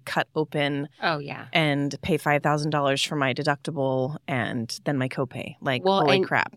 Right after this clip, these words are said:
Speaker 2: your, your results were amazing, because normally we do six sessions and they're two a week for three weeks. And that's for, like, your basic mom, like, tinkles a little bit.
Speaker 1: Mm-hmm.
Speaker 2: Um, obviously, if someone comes in,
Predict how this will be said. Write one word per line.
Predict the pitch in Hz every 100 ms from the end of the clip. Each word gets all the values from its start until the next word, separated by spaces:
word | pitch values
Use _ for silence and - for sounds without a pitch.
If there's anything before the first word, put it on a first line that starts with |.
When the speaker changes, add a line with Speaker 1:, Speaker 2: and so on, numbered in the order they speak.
| -
Speaker 2:
your, | - - - - - -
your | 220
results | 285 226 185 190 196
were | 170
amazing, | 156 156 190 160
because | 151 156 180
normally | 180 180 214 185
we | 160
do | 156 160
six | - 156 -
sessions | 165 - 143 170 - -
and | 165 160
they're | 151 151 147 - _
two | - 170 175
a |
week | 160 147
for | - 160
three | 156 156
weeks. | 151 156 147 - - _ - -
And | 170 165
that's | 156 -
for, | 208
like, | 185 156
your | 151
basic | 143 143 139 - 139 147
mom, | 135 131 131 131 - _ _ _ _ -
like, | 147 -
tinkles | - 175 170 160
a | 156
little | 156 151
bit. | 151 147 147 202
Speaker 1:
Mm-hmm. | 220 170 180 - 160
Speaker 2:
Um, | 143 135 131 127 -
obviously, | 165 165 160 147
if |
someone | - 156 151
comes | 143 147 147
in, | 151 143